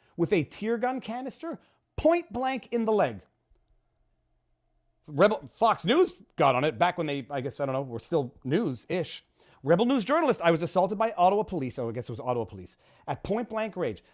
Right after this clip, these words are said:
They shot Alexa Lavoie in the leg with a tear gun canister gun,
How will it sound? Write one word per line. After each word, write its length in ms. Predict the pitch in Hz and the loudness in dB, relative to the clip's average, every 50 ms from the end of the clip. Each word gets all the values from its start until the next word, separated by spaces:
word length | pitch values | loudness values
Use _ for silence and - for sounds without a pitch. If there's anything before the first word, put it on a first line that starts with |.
| _ - | _ -4
They 100 | 160 165 | -2 -2
shot 300 | - - - 254 262 254 | -2 0 2 2 4 4
Alexa 320 | 254 269 285 - - 262 | 2 0 -2 -2 -4 -2
Lavoie 480 | 269 269 254 185 175 160 151 156 180 - - _ _ _ - | -2 0 0 2 2 4 4 4 2 0 -6 _ _ _ -4
in 180 | 196 220 254 262 | -2 0 0 0
the 80 | 320 | 0
leg 280 | 285 220 180 160 165 156 | 0 2 2 2 0 0
with 120 | 160 156 | -2 -2
a 80 | 151 139 | -4 -4
tear 340 | - - - 220 247 285 269 | -6 -8 -10 -10 -8 -8 -6
gun 240 | 247 240 233 233 | -4 -6 -6 -6
canister 600 | 175 - 180 175 170 165 156 - - - 170 165 156 | -8 -10 -8 -8 -6 -6 -8 -8 -6 -4 -4 -4 -4
gun, 380 | 127 131 123 107 110 151 202 | -4 -4 -4 -4 -4 -8 -10